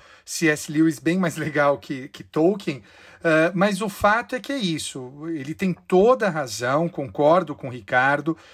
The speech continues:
Acho que, ah, e com C S Lewis, né, nós precisamos ser, ah, pessoas melhores,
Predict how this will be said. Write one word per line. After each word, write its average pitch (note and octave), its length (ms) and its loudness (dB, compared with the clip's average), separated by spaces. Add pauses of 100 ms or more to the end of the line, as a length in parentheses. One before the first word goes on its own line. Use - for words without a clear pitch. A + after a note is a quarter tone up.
(200)
Acho C#3+ 320 -4
que, D3+ 320 -4 (440)
ah, C#3 200 2
e D3 120 -2
com E3 180 -2
C D#3 200 -2
S - 240 -4
Lewis, D#3+ 420 0
né, D3+ 160 -4
nós C#3+ 220 -6
precisamos E3+ 880 -2 (720)
ser, F3+ 520 2 (120)
ah, C#3+ 240 4
pessoas F#3+ 720 2
melhores, A2+ 720 -6